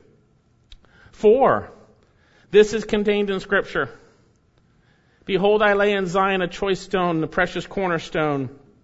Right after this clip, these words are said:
And he who believes in Him shall not be disappointed." Shall not be disappointed.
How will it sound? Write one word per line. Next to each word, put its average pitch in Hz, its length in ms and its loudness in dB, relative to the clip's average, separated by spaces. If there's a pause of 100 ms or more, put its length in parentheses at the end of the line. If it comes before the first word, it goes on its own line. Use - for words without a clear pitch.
(540)
And 180 120 -4
he 214 160 0
who 214 100 2
believes 214 500 -4
in 214 100 -4
Him 196 340 -4
shall 208 440 0
not 196 460 -4
be 190 600 -6 (800)
disappointed." 117 800 -10 (880)
Shall 139 300 -8
not 104 160 -8
be 107 80 -12
disappointed. - 680 -16